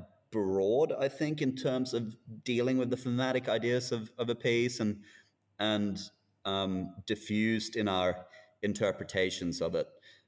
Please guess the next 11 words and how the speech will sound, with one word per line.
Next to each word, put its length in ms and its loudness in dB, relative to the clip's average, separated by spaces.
Um, 320 2
so 140 0
that 80 2
was 120 -4
really 160 4
valuable. 800 4
Um, 520 2
I 80 2
took 240 -2
those 200 4
skills. 760 0